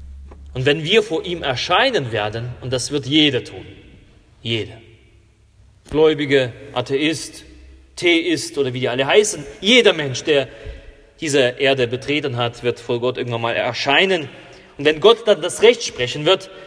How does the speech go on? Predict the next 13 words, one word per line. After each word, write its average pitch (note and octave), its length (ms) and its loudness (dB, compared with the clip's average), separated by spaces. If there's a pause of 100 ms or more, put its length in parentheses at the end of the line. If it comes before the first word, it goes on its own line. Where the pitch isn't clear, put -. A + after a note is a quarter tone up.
(180)
dann G3+ 140 2
müssen C4 320 2
wir A3 160 4
ernüchternd G3 480 0
feststellen, F#3+ 640 2 (960)
hey, E3+ 240 -4
wir C#3 160 -4
werden B2+ 260 0
alle C#3+ 320 -4 (220)
durchfallen. C3 520 0 (1800)
Sechs C#3+ 500 -2 (200)
Sätzen. - 360 -8 (2750)
Alle D#3+ 420 4